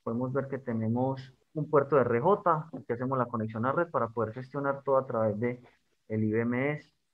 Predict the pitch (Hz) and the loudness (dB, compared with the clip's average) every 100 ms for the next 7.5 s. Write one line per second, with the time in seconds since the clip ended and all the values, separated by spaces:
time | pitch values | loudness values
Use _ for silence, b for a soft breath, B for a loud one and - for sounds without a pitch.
0 | _ - - 180 175 170 165 170 160 131 | _ -10 0 0 4 6 8 6 6 2
1 | 131 127 131 151 131 120 123 147 - 139 | 4 2 4 2 0 -4 -6 -8 -2 0
2 | 110 113 190 196 180 - 127 123 139 139 | 0 4 6 6 2 -2 -2 0 0 -2
3 | 120 107 110 110 110 117 131 131 123 110 | -2 -2 0 0 0 -2 -4 -4 -4 -2
4 | 110 123 143 170 180 170 - 120 110 127 | 0 0 2 0 0 -2 -2 -4 -4 -4
5 | 123 117 123 - 120 120 107 120 123 127 | -2 0 -2 -2 -2 -2 -4 -6 -4 -2
6 | 110 107 107 104 131 120 131 117 104 107 | -2 -2 -4 -4 -8 -4 -2 0 -2 -4
7 | 110 95 95 131 113 | -4 -6 2 4 4